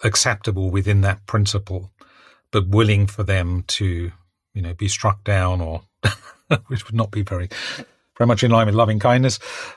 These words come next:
uh, or, um, to change their view, to impose upon them would not be. It can be a bit of a thin line sometimes. And how you frame an intention,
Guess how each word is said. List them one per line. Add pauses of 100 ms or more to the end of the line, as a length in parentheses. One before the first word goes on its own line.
(100)
uh,
or, (180)
um,
to (140)
change
their
view, (320)
to
impose
upon
them (140)
would
not (120)
be. (640)
It
can
be
a
bit
of
a
thin
line
sometimes. (480)
And
how
you
frame
an
intention,